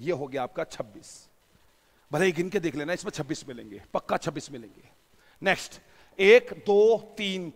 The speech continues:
चार, तो चार हो गया, एक, दो, तीन, तो तीन हो गया। जो छोटे वाला है ना, उससे शुरू करा करो, क्योंकि जल्दी ज़ीरो पे पहुंच जाओगे। लाइक यहां से तीन, दो, एक, शून्य।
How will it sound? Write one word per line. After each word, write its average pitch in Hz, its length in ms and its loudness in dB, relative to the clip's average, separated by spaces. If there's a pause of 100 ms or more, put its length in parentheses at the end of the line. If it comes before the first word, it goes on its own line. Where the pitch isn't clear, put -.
चार, 139 300 2 (520)
तो 139 360 -6
चार 147 220 4
हो 170 120 -4
गया, 196 220 -4 (460)
एक, 233 300 10 (140)
दो, 208 240 6 (180)
तीन, 160 280 -4 (160)
तो 208 80 -6
तीन 190 240 -8
हो 113 120 -14
गया। 98 220 -20 (760)
जो 262 80 -4
छोटे 262 300 0
वाला 285 220 8
है 202 60 0
ना, 262 100 0
उससे - 420 -4
शुरू 220 220 -6
करा 135 240 -6
करो, 147 160 -10
क्योंकि 208 200 -12
जल्दी 226 340 0
ज़ीरो 233 220 -2
पे 220 80 2
पहुंच 165 220 -6
जाओगे। 113 420 -12 (340)
लाइक 175 180 2
यहां 202 180 6
से - 160 -8 (560)
तीन, 208 300 -4 (140)
दो, 190 580 0
एक, 185 260 4
शून्य। 131 340 -10